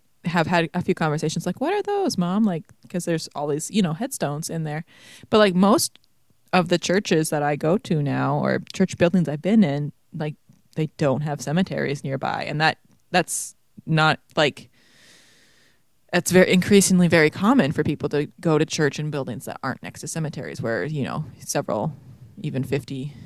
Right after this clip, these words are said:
years ago, like, that would have been kind of unthinkable. So you, you have already, from just church life, removed the very presence of death right outside your door. Um, to say nothing of the broader cultural conversations and how we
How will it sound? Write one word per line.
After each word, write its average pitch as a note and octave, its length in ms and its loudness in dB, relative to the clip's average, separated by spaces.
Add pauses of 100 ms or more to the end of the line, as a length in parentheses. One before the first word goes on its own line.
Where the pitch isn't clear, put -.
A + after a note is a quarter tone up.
(160)
years D3 260 -2
ago, C3+ 180 -4
like, - 200 -6
that - 200 -4
would C3+ 120 -6
have C3+ 80 -10
been A#2 140 -6 (140)
kind E3 160 -2
of B2+ 60 -2
unthinkable. D3 760 -2
So - 140 4
you, E3 220 8 (280)
you D#3+ 680 -4
have D#3+ 360 0 (340)
already, D#3+ 640 6 (180)
from E3+ 200 4
just D#3 220 0
church - 260 -6
life, C#3 320 -2
removed D3 720 -2
the D3+ 200 -4
very D3 200 -2
presence D3 380 -2
of C#3 140 -4
death C#3 240 0
right C3+ 160 -4
outside - 400 -10
your - 100 -10
door. C#3 480 -4 (1080)
Um, C3 400 4
to F3+ 100 2
say F3+ 180 6
nothing D#3 380 2
of C#3 120 -2
the C3+ 80 0
broader B2+ 280 -2
cultural C3+ 540 -2
conversations - 1040 -6
and D3 140 -2
how C#3 120 -4
we B2+ 260 -4